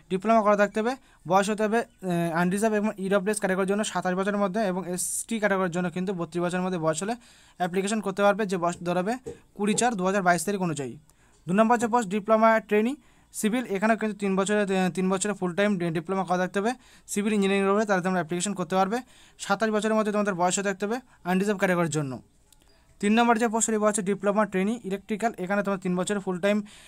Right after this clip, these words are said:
ডি-, আহ, ডিপ্লোমা করা থাকতে হবে ইলেকট্রিক্যাল, ইলেকট্রিক্যাল পাওয়ার, ইলেকট্রিক্যাল and ইলেকট্রনিক্স পাওয়ার সিস্টেম ইঞ্জিনিয়ার, পাওয়ার ইঞ্জিনিয়ারিংয়ের উপরে, তাহলে তোমরা অ্যাপ্লিকেশন করতে পারবে। এখানে কিন্তু তোমাদের সাতাশ বছরের মধ্যে বয়স হলে তোমরা আবেদনযোগ্য। স্ক্রল করে তোমরা অত জানতে পারবে, এখানে তোমাদের সে-, স্যালারি কত দেওয়া হবে সেটা কিন্তু বলা হয়েছে।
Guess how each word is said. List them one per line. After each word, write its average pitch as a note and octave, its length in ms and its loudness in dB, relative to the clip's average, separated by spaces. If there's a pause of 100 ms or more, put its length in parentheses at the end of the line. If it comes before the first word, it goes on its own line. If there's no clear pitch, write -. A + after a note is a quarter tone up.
(200)
ডি-, F#3+ 120 4
আহ, F3+ 380 4
ডিপ্লোমা G#3 320 2
করা G3 140 2
থাকতে F#3+ 200 -2
হবে A#3+ 140 -2 (320)
ইলেকট্রিক্যাল, G3+ 540 0
ইলেকট্রিক্যাল F#3+ 520 -2
পাওয়ার, F#3+ 460 6
ইলেকট্রিক্যাল F#3+ 460 -2
and F#3 200 -2
ইলেকট্রনিক্স F#3+ 640 -2
পাওয়ার F#3+ 280 4
সিস্টেম G3+ 420 -2
ইঞ্জিনিয়ার, F#3 400 2
পাওয়ার F#3+ 360 4
ইঞ্জিনিয়ারিংয়ের F#3 400 0
উপরে, G3 140 -4
তাহলে F3+ 160 0
তোমরা F3 160 0
অ্যাপ্লিকেশন E3+ 340 -6
করতে F3 220 -6
পারবে। F#3 240 0 (460)
এখানে G#3 220 4
কিন্তু G#3 200 0
তোমাদের G3+ 220 0
সাতাশ F#3+ 260 0
বছরের F#3+ 240 0
মধ্যে G3 180 0
বয়স E3 260 4
হলে G3 80 -4
তোমরা F#3 200 0
আবেদনযোগ্য। D#3 640 -2 (560)
স্ক্রল G#3 280 4
করে A#3 140 2
তোমরা A#3 180 4
অত G#3+ 220 2
জানতে G3 240 2
পারবে, G3+ 260 2
এখানে G3+ 180 0
তোমাদের G3 220 0
সে-, F#3 260 0
স্যালারি F#3+ 300 0
কত F#3 40 0
দেওয়া F#3+ 220 2
হবে F#3+ 80 2
সেটা F3+ 180 -2
কিন্তু F3+ 180 -2
বলা E3 200 2
হয়েছে। F#3 240 0